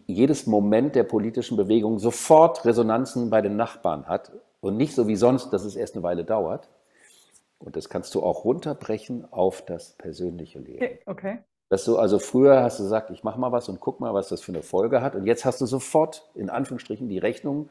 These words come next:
Speaker 1: für jede Entscheidung, für jede Empfindung, für jede Handlung auf dem Tisch. Oder zumindest eine Reaktion. Das muss
Speaker 2: Eigentlich,
Speaker 1: ja
Speaker 2: eigentlich ist das
Speaker 1: negativ
Speaker 2: super.
Speaker 1: Das ist super, weil einem klar wird, was will ich eigentlich wirklich, weil man
Speaker 2: Mhm.
Speaker 1: keine Verschleppungszeiten hat.
Speaker 2: Genau.
Speaker 1: Und das wird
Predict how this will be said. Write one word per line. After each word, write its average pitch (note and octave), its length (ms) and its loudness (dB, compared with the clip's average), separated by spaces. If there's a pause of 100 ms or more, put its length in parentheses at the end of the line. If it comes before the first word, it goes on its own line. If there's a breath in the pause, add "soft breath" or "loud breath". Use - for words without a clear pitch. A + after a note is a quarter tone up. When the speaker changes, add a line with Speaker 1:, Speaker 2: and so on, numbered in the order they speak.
(180 soft breath)
Speaker 1:
für - 100 -6
jede C#3+ 220 6
Entscheidung, B2 440 2
für A2 120 -4
jede G2+ 240 0
Empfindung, G#2+ 500 -4
für G2 140 -10
jede F2 240 -12
Handlung D2+ 340 -12
auf G1+ 160 -14
dem - 140 -20
Tisch. - 340 -16 (540 soft breath)
Oder A2 240 4
zumindest A2+ 400 0
eine G2+ 260 -4
Reaktion. G2+ 800 -4 (140)
Das G#3+ 160 -2
muss B3 180 2
Speaker 2:
Eigentlich, - 80 -6
Speaker 1:
ja A#3 80 -6
Speaker 2:
eigentlich G#3+ 240 4
ist - 0 -
das F#2+ 80 4
Speaker 1:
negativ - 120 -4
Speaker 2:
super. - 460 -6 (880)
Speaker 1:
Das - 160 -8
ist - 160 -6
super, B2 260 8
weil A#2 100 12
einem G#2 180 6
klar F#2 320 6
wird, D#3+ 260 4
was G2+ 220 0
will A#2+ 120 0
ich D3+ 200 -6
eigentlich A#2 420 -4
wirklich, A#2 400 0
weil F#2 120 0
man G2 140 -2
Speaker 2:
Mhm. G2 40 -6
Speaker 1:
keine G#2+ 260 -6
Verschleppungszeiten - 1000 -10
hat. - 120 -20
Speaker 2:
Genau. C4+ 260 -6 (1000 soft breath)
Speaker 1:
Und G2 240 2
das D3+ 280 8
wird E3+ 280 2